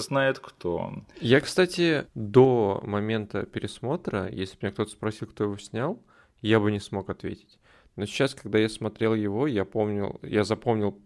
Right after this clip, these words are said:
Speaker 2: в детстве из-за большого количества пересмотра
Speaker 1: Мгм.
Speaker 2: вот эту вот строчку, да, «режиссёр Джо Питка». Я тогда, э, обратил на это внимание, потому что мне казалась странным его фамилия.
Speaker 1: <laughs> Да.
Speaker 2: Но вот это вот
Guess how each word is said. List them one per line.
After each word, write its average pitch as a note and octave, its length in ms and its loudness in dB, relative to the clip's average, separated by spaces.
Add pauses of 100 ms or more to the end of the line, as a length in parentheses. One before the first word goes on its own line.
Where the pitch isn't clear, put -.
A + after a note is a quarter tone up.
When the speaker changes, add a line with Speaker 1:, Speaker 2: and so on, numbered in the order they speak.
(160)
Speaker 2:
в A#2 140 -4
детстве A#2+ 440 4
из-за G2 160 -2 (200)
большого G#2+ 360 0
количества - 300 -4
пересмотра - 640 -6 (260)
Speaker 1:
Мгм. A2 320 -2 (240)
Speaker 2:
вот A#2+ 220 2
эту C3+ 180 4
вот A2 140 4
строчку, - 480 2
да, G#2 140 6
«режиссёр A2+ 560 2
Джо A2 240 0
Питка». - 400 -6
Я G2+ 120 2
тогда, G#2+ 220 2 (540)
э, G2+ 640 -6
обратил G#2+ 380 -8
на A2 40 -4
это G#2 100 -10
внимание, A#2 180 -4
потому A2 160 -8
что - 160 -14
мне G#2+ 120 -6
казалась G#2 360 -6
странным G2+ 380 -6
его F#2+ 120 -4
фамилия. G2 580 0 (420)
Speaker 1:
<laughs> A2+ 420 -6
Да. G2+ 160 0 (360)
Speaker 2:
Но B2+ 420 6
вот G#2 180 2
это D3+ 200 4
вот A2 240 -2